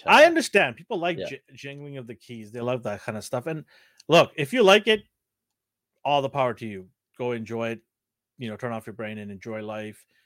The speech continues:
Speaker 1: get entertained, all that stuff. I'm, I'm not, I don't go out there saying, "Oh, how dare you like this?" I,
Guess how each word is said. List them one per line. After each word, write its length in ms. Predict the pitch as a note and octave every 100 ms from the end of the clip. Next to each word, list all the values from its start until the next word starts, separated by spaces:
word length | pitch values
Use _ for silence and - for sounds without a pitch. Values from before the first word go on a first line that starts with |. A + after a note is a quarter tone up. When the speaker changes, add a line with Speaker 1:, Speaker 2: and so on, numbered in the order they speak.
| _
Speaker 1:
get 100 | A#2+
entertained, 560 | A2 A2 - A#2+ A2+ G#2+
all 140 | A2+
that 160 | G#2+ G2+
stuff. 240 | - G2 -
I'm, 280 | A2+ A#2+ A#2 -
I'm 220 | C3+ D3
not, 300 | D#3 D3 - _ _ -
I 140 | C#3 G#3+
don't 180 | G#3 D#3+
go 200 | D#3 C3+
out 220 | D3 -
there 140 | B2+
saying, 200 | - B2+ F3+
"Oh, 180 | G#3
how 160 | E3 F3+
dare 220 | C#3 D#3
you 180 | C#3+ C3
like 240 | B2 A#2+ -
this?" 200 | A2+
I, 120 | C3